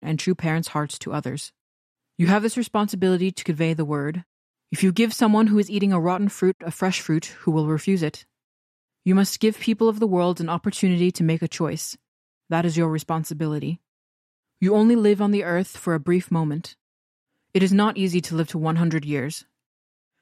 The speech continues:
The reality is that we cannot go beyond one hundred years old in good health. This is the same as a baby who spends ten months in the mother's womb.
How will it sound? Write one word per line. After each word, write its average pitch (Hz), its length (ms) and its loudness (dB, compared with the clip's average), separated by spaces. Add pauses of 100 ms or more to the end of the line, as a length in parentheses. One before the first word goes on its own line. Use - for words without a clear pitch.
(120)
The 175 100 4
reality 185 560 0
is 156 140 -6
that 160 140 0
we 170 80 -4
cannot 185 360 0
go 175 160 0
beyond 156 360 0
one 156 160 -2
hundred 165 340 0
years 156 220 0
old 147 260 -2
in 147 140 -2
good 147 160 -4
health. 147 340 -6 (720)
This 175 160 2
is 202 120 2
the 196 80 -4
same 202 300 2
as 208 100 2
a 220 60 2
baby 185 340 2
who 190 120 2
spends 170 320 -2
ten 202 240 4
months 185 320 0
in 175 60 0
the 170 60 0
mother's 165 360 -2
womb. 151 340 -4